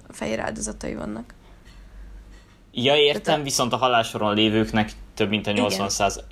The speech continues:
Speaker 2: Ja, é-, értem, ezt a,
Speaker 1: Igen.
Speaker 2: igen, igen, igen, ennek
Speaker 1: Igen.
Speaker 2: a másik adatnak a tudatában nem, nem, nem, nem voltam.
Speaker 1: Igen.
Speaker 2: Értem.
Speaker 1: Igen, igen, igen.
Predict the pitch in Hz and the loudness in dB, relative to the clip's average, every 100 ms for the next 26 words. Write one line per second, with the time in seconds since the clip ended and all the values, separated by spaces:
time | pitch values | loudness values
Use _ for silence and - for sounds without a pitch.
0 | - - 127 110 110 107 113 - 95 92 | -14 0 2 2 -2 -6 -6 -4 -6 -6
1 | - 262 226 - 214 113 - - 220 202 | -2 0 2 0 0 0 0 0 0 0
2 | 104 101 98 98 101 107 98 107 101 101 | 0 0 2 0 0 -2 -2 0 0 0
3 | - 92 - - - 101 98 - - - | -2 -2 -2 -6 -6 -4 -4 -2 -2 -2
4 | 53 - - - - 57 50 55 110 104 | -4 -6 -12 -12 -10 -10 -8 -8 -6 -6
5 | 98 104 - 98 123 220 - - - - | -4 -4 -2 -4 -4 -8 -12 -16 -16 -16
6 | - 156 208 101 76 - 76 76 - | -10 -4 -2 -2 -4 -8 -8 -8 -10